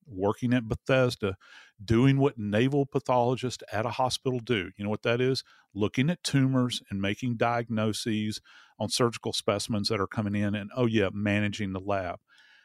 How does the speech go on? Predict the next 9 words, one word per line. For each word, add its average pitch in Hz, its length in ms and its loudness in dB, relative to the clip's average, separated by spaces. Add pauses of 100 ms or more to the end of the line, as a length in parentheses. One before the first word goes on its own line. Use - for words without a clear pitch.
(160)
Notice 117 420 2 (540)
nothing 135 600 4
in 156 100 6
that 143 160 2
description 113 520 -6
I 95 100 -6
just 101 180 -10
gave 104 240 -4
you 92 240 -12